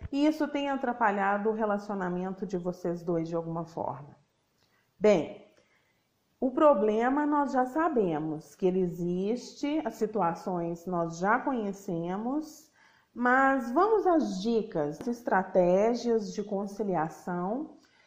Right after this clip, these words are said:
e trazer isso à luz da conce-, da constelação familiar. Então vamos lá.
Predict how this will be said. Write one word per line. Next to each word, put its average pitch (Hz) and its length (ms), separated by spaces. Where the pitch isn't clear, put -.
e 285 140
trazer 339 400
isso 294 340
à 302 120
luz 285 400
da 269 100
conce-, 294 640
da 214 120
constelação 226 720
familiar. 240 800
Então 196 160
vamos 254 280
lá. - 280